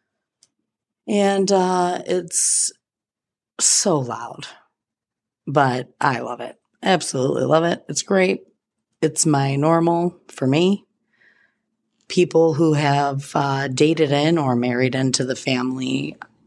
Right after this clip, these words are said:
often have looks of terror upon being within those four walls for about two seconds. But they get used to it, you know. Uh, it's pretty much your only choice. You're either in,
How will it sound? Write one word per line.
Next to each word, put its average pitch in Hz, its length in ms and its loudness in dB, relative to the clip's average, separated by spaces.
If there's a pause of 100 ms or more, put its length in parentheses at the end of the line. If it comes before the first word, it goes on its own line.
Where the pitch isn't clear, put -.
(120)
often 131 640 2
have 131 460 -2 (840)
looks 151 320 2
of - 180 -2
terror 160 640 2 (840)
upon 135 560 2
being 135 320 0
within 135 340 -4
those 131 260 -2
four 135 280 -2
walls 127 400 0
for 131 160 0
about 127 340 0
two 143 180 0
seconds. 131 680 -2 (1400)
But 202 240 0
they 220 100 4
get 185 160 4
used 123 300 -4
to 110 80 -12
it, 131 180 -12
you 180 240 -2
know. 165 200 -2 (1000)
Uh, 143 400 0
it's - 120 -6
pretty 156 200 0
much 131 240 0
your 123 100 -2
only 120 200 -4
choice. - 440 -4
You're 120 100 0
either 123 200 0
in, 175 280 2